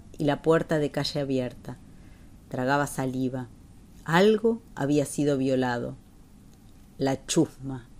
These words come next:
dijo para tranquilizarse. «Hay que aplastarlos,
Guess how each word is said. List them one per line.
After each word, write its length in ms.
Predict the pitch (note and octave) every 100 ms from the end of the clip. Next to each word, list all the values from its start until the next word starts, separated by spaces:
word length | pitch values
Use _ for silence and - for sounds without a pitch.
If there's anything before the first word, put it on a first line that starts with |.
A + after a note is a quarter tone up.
| - -
dijo 280 | C#3+ D3+
para 200 | C3 C3+
tranquilizarse. 1000 | B2+ C3 C3 C3 B2+ - A#2+ A#2+ - C3+ - - - - -
«Hay 220 | D3+ E3+
que 180 | - E3+
aplastarlos, 1080 | - C#3 - - B2 A#2+ B2+ C3+ - -